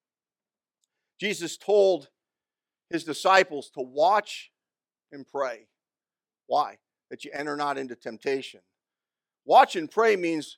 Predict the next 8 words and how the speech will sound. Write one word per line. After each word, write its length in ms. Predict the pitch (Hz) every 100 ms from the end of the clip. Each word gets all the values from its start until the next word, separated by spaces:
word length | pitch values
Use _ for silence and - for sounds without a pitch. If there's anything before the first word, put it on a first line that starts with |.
| _
you're 180 | 151 165
alert, 640 | 135 147 180 175 - _ _ _ _ _ _ _ _
you're 120 | 151
looking 360 | 180 190 185 165
around, 600 | 156 196 196 165 143 143 _ _ _ _ -
but 140 | 120
you're 80 | 127
praying. 480 | - 147 151 123